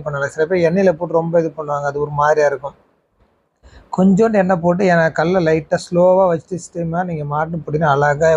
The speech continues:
உடையாம எப்படி அருமையா இருக்கும், சூப்பரா வந்துரும், எண்ணெயே இல்லாம இருக்கும். So,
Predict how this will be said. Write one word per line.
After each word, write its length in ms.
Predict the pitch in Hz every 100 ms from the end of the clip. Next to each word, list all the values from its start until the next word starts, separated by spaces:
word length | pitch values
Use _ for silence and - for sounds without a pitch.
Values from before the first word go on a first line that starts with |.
| 147
உடையாம 340 | 147 160 165 156
எப்படி 180 | 156 147
அருமையா 300 | 139 143 139
இருக்கும், 240 | 131 131 123
சூப்பரா 280 | - 170 165 151
வந்துரும், 280 | 143 143 139
எண்ணெயே 260 | 165 190 190
இல்லாம 220 | 165 160 156
இருக்கும். 260 | 135 143 _ - _ _ _ _
So, 60 | -